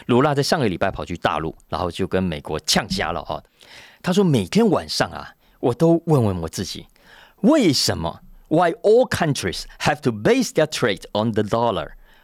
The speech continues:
为什么我们每一个国家要做贸易的时候都要用美金呢？我们为什么不能用我们自己国家的货币来跟别个国家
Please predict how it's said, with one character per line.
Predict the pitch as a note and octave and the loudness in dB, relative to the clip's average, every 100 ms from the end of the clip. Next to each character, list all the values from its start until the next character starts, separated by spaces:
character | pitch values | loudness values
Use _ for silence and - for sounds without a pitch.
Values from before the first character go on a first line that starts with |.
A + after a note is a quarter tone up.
| _ - | _ 0
为 | B3+ | 2
什 | - B2 | 2 2
么 | G#2+ | 2
我 | |
们 | F#2+ | 2
每 | C#3 C3 F#2+ | 4 4 2
一 | D#3+ | 0
个 | F3 G#2 | 2 0
国 | - E2+ D#2+ | -2 -8 -4
家 | F#2 F#2+ - - | -4 -6 -8 -4
要 | C#3 | -4
做 | - C#3+ A2 | 0 0 2
贸 | F#3+ D#3 | 2 2
易 | G#2 F2 | -2 -4
的 | |
时 | D#2+ F2+ | -6 -6
候 | G#2 F#2+ - _ _ | -4 -6 -10 _ _
都 | D#3+ - D#3+ F3 | -4 2 2 2
要 | F3 G#2+ - - | 2 0 -6 -4
用 | D3+ A#2+ F#2 | -2 0 0
美 | G#2+ E2 D2+ | -2 -2 -8
金 | - A#2 G#2 | -2 -2 0
呢？ | G2+ F#2 - - - - - | -2 -4 -12 -20 -20 -12 0
我 | D#3 | 2
们 | F#3+ | 4
为 | C4 D#4+ F#3+ | 4 4 2
什 | - | 0
么 | G2+ F#2+ | 0 -2
不 | - | -2
能 | B2+ F2 F2+ - - - | -2 -2 -6 -12 -18 -2
用 | F#3+ E4+ G#3+ | 2 2 0
我 | - F#2+ D2+ | -6 -6 -4
们 | G2 | -2
自 | A#3+ | 0
己 | A2+ | -2
国 | - F2 | -2 -2
家 | F#2 | -2
的 | E2+ | -2
货 | F#2+ | -4
币 | F2+ D#2+ _ _ _ | -6 -8 _ _ _
来 | - | -6
跟 | F#2+ A2 A2 _ | -2 -2 -4 _
别 | G#2 | -4
个 | G2 E2 | -4 -6
国 | E2 | -6
家 | F2+ D#2+ | -6 -6